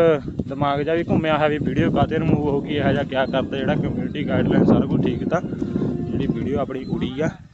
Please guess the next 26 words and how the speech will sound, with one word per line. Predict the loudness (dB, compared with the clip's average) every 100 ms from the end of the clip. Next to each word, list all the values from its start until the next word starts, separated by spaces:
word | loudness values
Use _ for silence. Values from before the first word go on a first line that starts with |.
| -20 -20 -20 _ -20 -20 -20 _ -4
ਤੇ | -2
ਠੀਕ | -2 -4 -2
ਆ, |
ਤੇ | 0
ਬਾਕੀ | 0 2 2
ਮੈਂ | 2
ਇੱਧਰ | 4 6
ਆ |
ਗਿਆ | 6 2 0
ਘੁੰਮਣ | -2 0 0
ਤੇ | 0 0
ਮੈਂ | 2
ਕਿਹਾ | 2 4
ਚੱਲ | 4 4
ਮਾੜਾ | 4 4
ਜਿਹਾ | 2
ਘੁੰਮ | 2 2
ਕੇ | 2
ਆਉਂਦੇ | 2 0 0
ਆ। | 0 0
ਤੇ | 2 4 4
ਇੱਧਰ | 4 4 6 6 6 6 6
ਫਿਰਦੇ | 6 4 6
ਆ | 4
ਪਨੀਸ਼ | 4 4 4
ਨਾਈ, | 4 4